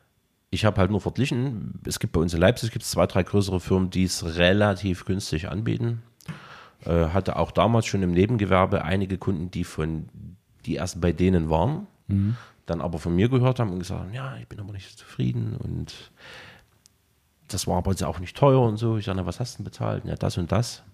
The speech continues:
Speaker 1: Waren wir halt noch unter zweihundert Euro, so um die zweihundert Euro für eine Außenaufbereitung mit, ich sag, und,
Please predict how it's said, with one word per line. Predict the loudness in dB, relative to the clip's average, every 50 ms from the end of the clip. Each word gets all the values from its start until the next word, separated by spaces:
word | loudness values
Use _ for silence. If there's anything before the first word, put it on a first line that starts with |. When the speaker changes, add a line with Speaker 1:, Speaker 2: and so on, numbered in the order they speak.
| _ -20 -12 -8
Speaker 1:
Waren | -6 -4 -4
wir | -2 -2
halt | 0 0 0 0 -2 -8 -4 -4
noch | -4 -2 -2
unter | -4 -4 -4 -6
zweihundert | -6 -6 -2 -2 0 0 -2 -2
Euro, | 0 2 2 2 2
so | 0 0
um | -2 -2
die | -2 -4
zweihundert | -4 -4 -4 -2 -2 -2 -4 -2
Euro | -2 -2 -2 -2
für | -4 -4
eine | -2 -2 0
Außenaufbereitung | 0 0 0 0 -2 -2 -2 -4 0 2 2 2 2 0 -2 -2 -4 -4 -6 -6 -12 -18 -20 -20 -20 _ _
mit, | 2 2 2 2 2 -4 -8 -8
ich | -4 -2
sag, | -2 -2 -2 -4 -10 -14
und, | -12 -14 -14 -12